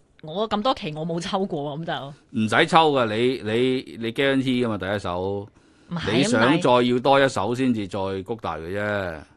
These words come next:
Speaker 1: 不過我又覺得呢，如果係真係擲住啲錢嘅話，不如攞啲錢去做其他投資好過啦。
Speaker 2: 嗱，就正正就係調轉講，啲人政-，就會問政府，如果你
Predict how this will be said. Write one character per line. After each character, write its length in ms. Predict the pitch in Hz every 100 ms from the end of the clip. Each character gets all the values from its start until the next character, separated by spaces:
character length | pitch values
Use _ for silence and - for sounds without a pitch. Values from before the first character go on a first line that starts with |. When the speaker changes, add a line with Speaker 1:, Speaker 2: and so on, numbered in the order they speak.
| _
Speaker 1:
不 120 | 240
過 140 | 190 165
我 100 | 196
又 80 |
覺 120 | 185 196
得 120 | 226
呢， 280 | 240 240 240
如 120 | 175
果 140 | 226
係 140 | 233 233
真 160 | 247
係 40 | 202
擲 160 | 175
住 120 | - 190
啲 100 | 240
錢 220 | - 190
嘅 60 |
話， 140 | 214 190
不 100 | 233
如 40 |
攞 220 | 165 156
啲 20 | 214
錢 300 | - 175 185
去 80 |
做 120 | 170 156
其 120 | 156
他 100 | 170
投 180 | 175 147
資 160 | 202 202
好 40 |
過 240 | 190 180
啦。 440 | 185 202 202 123 120
Speaker 2:
嗱， 200 | 107 135
就 60 | 147
正 260 | 147 151 147
正 220 | 147 147
就 80 | 120
係 300 | 107 104 98
調 240 | 98 98 98
轉 280 | 110 107
講， 300 | 104 78 95 - _
啲 200 | 151 139
人 420 | 87 78 71 71 _ _ _ _ _
政-， 260 | 110 101 87
就 300 | - 87 87
會 100 | 92
問 220 | 95 85
政 200 | 85 92
府， 240 | 90 90 123
如 140 | 92
果 120 | 107
你 880 | 135 95 80 85 92 92 95 95 87